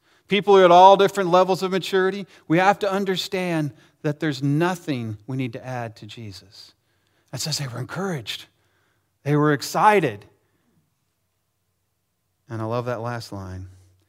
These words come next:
"And they increased in numbers daily."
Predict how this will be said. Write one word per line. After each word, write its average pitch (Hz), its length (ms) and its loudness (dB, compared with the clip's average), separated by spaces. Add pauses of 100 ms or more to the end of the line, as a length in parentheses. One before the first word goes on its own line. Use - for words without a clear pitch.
(340)
"And 113 100 -8
they 123 140 -2
increased 143 540 -2
in 135 180 -4
numbers 117 600 -8 (180)
daily." 101 480 -18